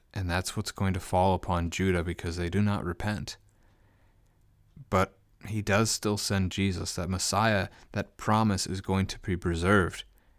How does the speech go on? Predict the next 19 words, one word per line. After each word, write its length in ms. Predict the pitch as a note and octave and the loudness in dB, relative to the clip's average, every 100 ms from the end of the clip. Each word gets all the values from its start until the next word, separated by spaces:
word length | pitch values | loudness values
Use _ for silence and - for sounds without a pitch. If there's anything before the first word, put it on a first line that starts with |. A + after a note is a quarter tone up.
| _ - | _ -10
even 320 | G#2 G#2 C3 C3 | -2 2 4 4
through 220 | B2+ B2 | 6 6
this 180 | G#2+ G2 | 6 2
exile, 500 | G2+ - F#2 F#2+ - _ - | 0 0 -4 -4 -10 _ -8
that 160 | F2+ | -6
there 120 | F2 F2 | -2 -2
will 100 | F2+ | 0
be 100 | F#2 | -2
some 340 | - G2+ A2+ | 0 2 4
who 160 | B2 A2+ | 6 6
are 100 | A2+ | 4
left, 320 | G#2 G2+ - | 4 2 0
some 300 | - G#2 G#2+ | -4 0 2
who 120 | A#2+ | 4
remain, 500 | A2 F#2+ F2 G2 E2 | 4 4 4 2 0
and 180 | F2+ F2+ | -4 -4
that 100 | - | -6
through 280 | - F#2+ A#2+ | -4 2 4
them 320 | G2 G2+ F#2+ | 4 2 0